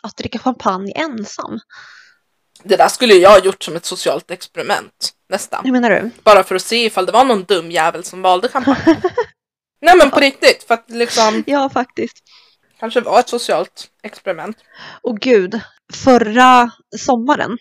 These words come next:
Speaker 1: när jag använde Tinder och bjöd över, du vet.
Speaker 2: Mm.
Speaker 1: Jag får blipa jättemycket. Gud, det här är inte poddmaterial.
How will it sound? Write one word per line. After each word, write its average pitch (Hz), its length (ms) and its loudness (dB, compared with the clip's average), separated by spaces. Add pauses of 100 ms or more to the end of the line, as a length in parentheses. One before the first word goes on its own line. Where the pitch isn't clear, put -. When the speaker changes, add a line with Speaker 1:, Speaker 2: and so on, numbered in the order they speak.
(120)
Speaker 1:
när 208 140 0
jag 190 300 2 (260)
använde 208 240 0
Tinder 226 540 -8 (260)
och 190 360 -2
bjöd 226 160 2
över, 196 460 2
du 208 140 -12
vet. - 160 -8 (1600)
Speaker 2:
Mm. 240 200 -6 (100)
Speaker 1:
Jag 311 180 0
får 233 100 -10
blipa 269 360 0
jättemycket. 277 540 -4 (580)
Gud, - 140 -10
det 214 60 -8
här 202 100 -2
är 180 100 -6
inte 202 180 -12
poddmaterial. 196 560 -4